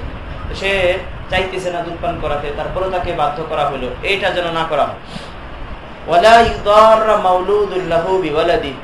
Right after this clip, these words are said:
এবং পিতাকেও কষ্ট দেওয়া যাবে না তার সন্তানের কারণে, বিসাবাবিহি, বিআন ইউকাল্লাফা ফাওকা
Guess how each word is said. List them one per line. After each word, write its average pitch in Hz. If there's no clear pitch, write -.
এবং 180
পিতাকেও 185
কষ্ট 196
দেওয়া 196
যাবে 185
না 202
তার 180
সন্তানের 175
কারণে, 147
বিসাবাবিহি, 143
বিআন 160
ইউকাল্লাফা 208
ফাওকা 185